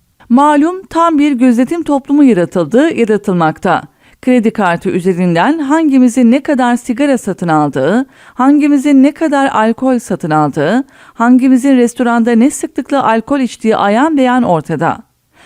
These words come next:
Astım ya da koa hastası mısın? Karaciğer hastalığın mı var? Gelsin tedavide kapsam dışına alınmalar, tedaviyi cepten ödemeler. Bu konuştuklarımız hiç de uzak ihtimal değil.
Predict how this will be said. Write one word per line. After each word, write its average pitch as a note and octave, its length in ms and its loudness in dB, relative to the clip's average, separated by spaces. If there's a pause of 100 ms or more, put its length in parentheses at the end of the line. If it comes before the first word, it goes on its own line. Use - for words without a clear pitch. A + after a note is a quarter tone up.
(120)
Astım A3 540 -2 (160)
ya A3 200 0
da B3+ 280 0
koa C#4+ 400 0
hastası F#3 440 -6
mısın? E3+ 360 -4 (320)
Karaciğer C#4+ 540 0
hastalığın C4+ 640 0
mı E3 120 0
var? - 300 -4 (220)
Gelsin G#3 480 -2
tedavide B3 580 0
kapsam C4 560 -2
dışına A3+ 340 -2
alınmalar, F3+ 640 -2 (200)
tedaviyi G3+ 640 0
cepten A#3+ 580 -2
ödemeler. D#3+ 720 -4 (680)
Bu D4+ 140 -2
konuştuklarımız C#4 1000 -2
hiç E4+ 260 -6
de A#3+ 80 2
uzak C4+ 420 -2
ihtimal G3+ 520 -2
değil. E3 320 -4